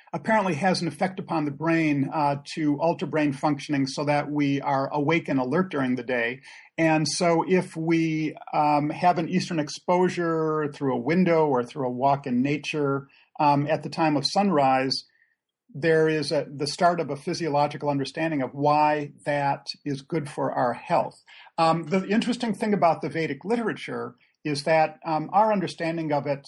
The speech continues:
uh, Maharshi's perspective, and one which I fully embrace, is that it is, it is the direct cognition of natural law.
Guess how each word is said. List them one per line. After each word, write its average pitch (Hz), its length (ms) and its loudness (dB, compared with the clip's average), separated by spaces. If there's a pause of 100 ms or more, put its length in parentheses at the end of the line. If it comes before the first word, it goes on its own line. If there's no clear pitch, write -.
(160)
uh, 139 280 0
Maharshi's 151 640 -2
perspective, 156 600 -4
and 143 140 -2
one 143 140 0
which 139 180 -4
I 131 160 0
fully 190 400 -2
embrace, 127 600 0 (340)
is 147 140 -4
that 165 200 4
it 160 120 -2
is, 143 280 -10
it 165 160 0
is 190 220 2
the 160 100 -6
direct 151 400 -2
cognition 139 560 -6
of - 80 -8
natural 127 480 -4
law. 123 320 2